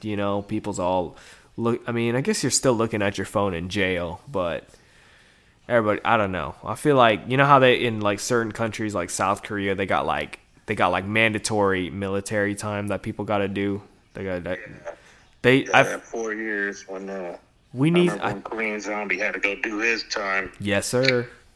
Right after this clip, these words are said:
Speaker 2: Take that four
Speaker 1: Man,
Speaker 2: years out of the
Speaker 1: what a,
Speaker 2: prime of his career.
Speaker 1: what a horrible retirement he had against Max Holloway, eh?
Speaker 2: Yeah.
Speaker 1: Man.
Speaker 2: Yeah.
Speaker 1: Jeez.
Speaker 2: And Max is my favorite fighter, but I love Zombie. I didn't, <laughs> that one and, uh, the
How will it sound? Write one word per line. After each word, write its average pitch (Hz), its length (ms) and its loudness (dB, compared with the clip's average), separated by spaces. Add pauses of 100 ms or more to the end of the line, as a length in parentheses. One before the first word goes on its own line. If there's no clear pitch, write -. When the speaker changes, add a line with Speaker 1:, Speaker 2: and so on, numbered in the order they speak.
(200)
Speaker 2:
Take - 260 -6
that - 160 2
four 113 80 0
Speaker 1:
Man, 123 260 10
Speaker 2:
years 101 220 2
out 90 160 -6
of - 80 -6
the - 80 -4
Speaker 1:
what 139 160 10
a, 190 100 12
Speaker 2:
prime 139 320 2
of 123 120 -4
his 151 180 0
career. - 540 4
Speaker 1:
what 185 120 12
a 185 60 10
horrible 131 540 6
retirement 110 760 2
he 110 100 -4
had 107 240 2
against 101 320 -4
Max 104 300 -2
Holloway, 113 500 2
eh? 117 240 2 (500)
Speaker 2:
Yeah. 78 560 2
Speaker 1:
Man. 120 480 2
Speaker 2:
Yeah. 82 420 2 (120)
Speaker 1:
Jeez. 131 600 -4
Speaker 2:
And 107 80 -4
Max 151 320 2
is 185 80 -4
my 165 140 -2
favorite 135 380 0
fighter, 113 340 -2
but - 160 -4
I 107 100 -4
love 85 420 -4
Zombie. 82 420 -2
I 92 120 0
didn't, 95 180 2 (520)
<laughs> - 840 2
that - 160 2 (120)
one 185 260 2
and, 127 260 2
uh, 113 300 0
the - 80 2